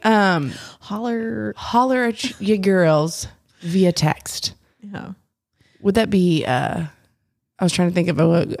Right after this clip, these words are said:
Speaker 1: a quirky name for it. Instead of, like, texting, it'd be, like, hexting, 'cause it'd be, like,
Speaker 2: What?
Speaker 1: hollering, texting.
Speaker 2: Oh,
Speaker 1: Okay,
Speaker 2: okay.
Speaker 1: ignore
Speaker 2: Yeah,
Speaker 1: me.
Speaker 2: we're
Speaker 1: All right,
Speaker 2: moving on.
Speaker 1: next. What
Speaker 2: Let's
Speaker 1: are, okay. <laughs> Meryl,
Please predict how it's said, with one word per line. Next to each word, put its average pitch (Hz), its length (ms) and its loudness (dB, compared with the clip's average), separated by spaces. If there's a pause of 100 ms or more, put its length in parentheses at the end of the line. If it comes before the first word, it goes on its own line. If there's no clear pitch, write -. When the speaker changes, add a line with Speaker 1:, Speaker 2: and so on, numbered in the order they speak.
Speaker 1:
a 85 220 0
quirky - 380 -2
name - 300 0
for - 240 0
it. - 200 -4 (320)
Instead 175 180 2
of, 160 60 0
like, 175 160 -2
texting, - 360 -2
it'd - 120 -4
be, - 140 -4
like, - 340 -8 (1000)
hexting, 170 680 0 (240)
'cause - 100 -18
it'd - 140 -2
be, 151 80 0
like, 156 140 2
Speaker 2:
What? 269 100 4
Speaker 1:
hollering, - 460 0
texting. - 500 -6 (840)
Speaker 2:
Oh, 175 80 -10
Speaker 1:
Okay, 175 80 0 (220)
Speaker 2:
okay. 170 140 2
Speaker 1:
ignore 208 160 0
Speaker 2:
Yeah, 220 100 2
Speaker 1:
me. 254 60 0
Speaker 2:
we're 339 140 0
Speaker 1:
All 339 100 4
right, - 160 2
Speaker 2:
moving 170 120 0
on. 160 40 2
Speaker 1:
next. 165 400 0
What 233 260 2
Speaker 2:
Let's 440 280 -2
Speaker 1:
are, - 60 2
okay. 190 300 0 (380)
<laughs> - 400 -18
Meryl, 302 520 0